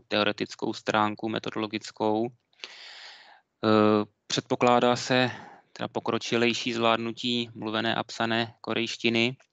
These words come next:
eh, s tím, že by si tedy i studenti měli osvojit nějaké základy překladatelských,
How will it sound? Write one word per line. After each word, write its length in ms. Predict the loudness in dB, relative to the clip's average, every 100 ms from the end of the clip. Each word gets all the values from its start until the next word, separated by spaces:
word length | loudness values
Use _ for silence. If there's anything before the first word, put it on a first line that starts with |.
| _ -20 -20 -20 -20 _ _ _ _
eh, 420 | 2 4 2 0 -10 _ _ _ _ _
s 100 | -8
tím, 120 | -2
že 80 | -2
by 60 | 0
si 120 | 0
tedy 180 | 2 4
i 180 | 2
studenti 460 | -2 -6 -2 0 0
měli 200 | 0 0
osvojit 360 | -2 -2 -2 0
nějaké 300 | 0 0 2
základy 440 | 2 2 0 -2
překladatelských, 1000 | -4 -4 -2 -2 -2 -2 -4 -6 -8 -8